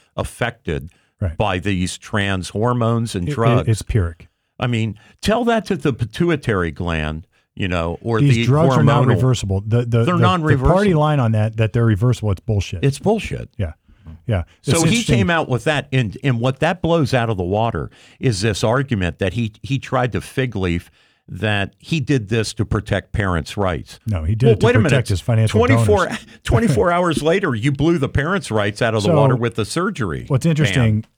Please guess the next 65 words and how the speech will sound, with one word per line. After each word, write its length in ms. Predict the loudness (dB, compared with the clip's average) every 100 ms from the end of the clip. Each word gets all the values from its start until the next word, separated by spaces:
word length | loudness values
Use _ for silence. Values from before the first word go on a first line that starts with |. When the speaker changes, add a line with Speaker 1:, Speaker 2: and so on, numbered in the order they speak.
| -4
Speaker 2:
is, 280 | 0 2 4
uh, 240 | 2 2 0
you 100 | 2
know, 80 |
we, 220 | 2 2 2
we 160 | 0 0
sort 180 | 0 -2
of 80 |
took 220 | 0 -2 -2
this 120 | 0
down 180 | 2 2
a 40 |
path 300 | 2 0 0
like 120 | 0
I 100 | 2
like 160 | 2 2
to 100 | 2
do. 180 | 0 2
I 80 |
always 220 | 2 4 2
look 120 | 0
at, 60 |
like, 160 | 0 0
what's 180 | -2 0
the 60 |
lever 380 | 2 4 4 2
of 80 | 0
power 240 | 0 2
being 200 | 2 2
exercised 520 | 2 0 -2 -2 -2 -2
by 80 |
the 100 | -2
government, 500 | 0 0 0 0 0
and 220 | -2 -4 -6
sh-, 80 |
w-, 220 | -6 -4 -2
let's 220 | -4 -2
at 40 |
least 200 | 0 0
discuss 340 | -2 -2 -2 -2
that. 280 | -4 -8 -4
I, 100 | -4
so 180 | 0 0
I 60 | 2
Speaker 1:
Ah, 40 |
Speaker 2:
try, 160 | 0 -4
Speaker 1:
well, 160 | -4 -4
absolutely. 720 | -4 -4 -2 0 0 0 0
Speaker 2:
I, 80 | 2 0
I 80 | -2
try 260 | 0 0
to 60 | 0
take, 380 | 0 -2 -2 -4
if, 160 | -4 0
even 160 | 0 2
if 100 | 2
I 60 |
agree 320 | 0 2 2 2
with 140 | 2
the 160 | 0 0
issue, 340 | 0 -4 -6 -12 _ -12
Speaker 1:
Right. 240 | -10 -10 -14 _
Speaker 2:
or 160 | 0 2
dis-, 240 | 0
in, 80 | 0